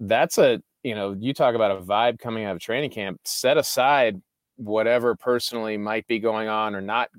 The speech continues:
be going on between players and coach, just the fact that, that there are so many, relatively speaking, so many prominent players on the team who are one exposure away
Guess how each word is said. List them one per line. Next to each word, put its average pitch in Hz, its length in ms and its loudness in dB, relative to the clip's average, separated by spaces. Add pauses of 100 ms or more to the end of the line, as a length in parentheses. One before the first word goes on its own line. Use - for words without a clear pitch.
(460)
be 110 140 -2
going 104 320 -2
on 101 400 -2 (480)
between 104 640 -2
players 104 460 2
and 95 160 -6
coach, 120 480 2 (240)
just 135 260 -2
the 139 80 0
fact 117 380 0
that, 95 180 2 (400)
that 98 300 -2 (100)
there 117 280 2
are 104 100 4
so 117 260 -2
many, 107 560 -2 (460)
relatively 110 720 2 (400)
speaking, 107 560 -4
so 117 200 -4
many 117 240 0
prominent 110 480 -4
players 117 440 2
on 98 100 -6
the 92 80 -8
team 117 420 -4
who 104 200 0
are 98 120 4
one 110 400 0
exposure 107 720 0
away 104 560 2